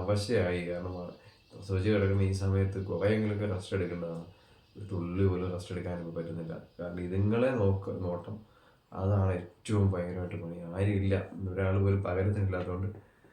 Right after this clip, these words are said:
അതുപോലെ കിടന്ന് കഷ്ടപ്പെടുന്നുണ്ട്. രാത്രിയിലൊന്നും തുള്ളി ഉറങ്ങുന്നില്ല. ഇപ്പം ആദ്യം കൊടുത്ത് കയറി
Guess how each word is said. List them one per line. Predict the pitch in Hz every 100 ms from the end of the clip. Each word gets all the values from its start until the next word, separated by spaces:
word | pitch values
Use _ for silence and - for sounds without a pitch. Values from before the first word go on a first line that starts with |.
| _ _ _ _ _ 98
അതുപോലെ | 98 95 98 98 104 101
കിടന്ന് | 92 98 92
കഷ്ടപ്പെടുന്നുണ്ട്. | - 101 98 87 80 104 - - 101
രാത്രിയിലൊന്നും | 98 98 101 101 98 98
തുള്ളി | 92 95 104 104
ഉറങ്ങുന്നില്ല. | - 95 92 80 - - _ _ _ - 101
ഇപ്പം | 95 - 101
ആദ്യം | 95 98 101
കൊടുത്ത് | 101 101 98
കയറി | 98